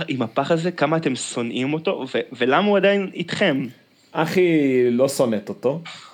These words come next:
Speaker 2: היא לא שונאת
Speaker 1: אני לא
Speaker 2: אותו
Speaker 1: שונאת אותו?
Speaker 2: מספיק. אני פשוט שונא אותו באמת, וואו.
Speaker 1: ותגיד, בחלוקת התפקידים הביתית שלכם, יש לכם, אה,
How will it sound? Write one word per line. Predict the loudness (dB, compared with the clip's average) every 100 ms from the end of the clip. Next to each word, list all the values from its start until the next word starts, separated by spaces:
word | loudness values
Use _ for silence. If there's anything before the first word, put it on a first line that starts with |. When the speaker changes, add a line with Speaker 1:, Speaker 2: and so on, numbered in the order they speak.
| -20 _ _ _ -2
Speaker 2:
היא | 0
לא |
שונאת | 4 4
Speaker 1:
אני | 4
לא |
Speaker 2:
אותו | 4 4
Speaker 1:
שונאת | 4 2
אותו? | 2
Speaker 2:
מספיק. | 2 0 -10 _ _ _ _ _ _ _ _ -6
אני | -2 -2
פשוט | -2 -4
שונא | -6 -4 -2 0
אותו | -2 0 -2 -2 -4 -6
באמת, | -4 -4 -6 -10 -20 -18
וואו. | -10 -8 -8 -12 -20 _ -20 _ _ _ _ _ -16
Speaker 1:
ותגיד, | 0 2 2 0 -6 0 0 0 -6 -6
בחלוקת | -2 0 0 0 2 2
התפקידים | 2 2 -2 -6 -6 -2 0 2
הביתית | 2 0 -2 -2
שלכם, | -2 -4 -4
יש | -6 -2
לכם, | -2
אה, | 0